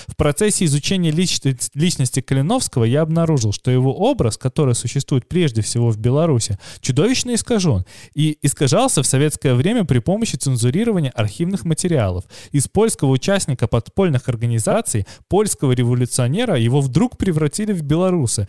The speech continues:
Ему сменили имя, сменили национальность и полностью и-, игнорировали все идеологические посылы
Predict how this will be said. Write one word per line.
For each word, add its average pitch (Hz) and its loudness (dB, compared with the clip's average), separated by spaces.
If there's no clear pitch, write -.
Ему 160 2
сменили 139 0
имя, 202 0
сменили 147 -2
национальность 131 -2
и 135 -2
полностью 196 -2
и-, 131 -6
игнорировали 127 0
все 208 -2
идеологические 123 0
посылы 185 -2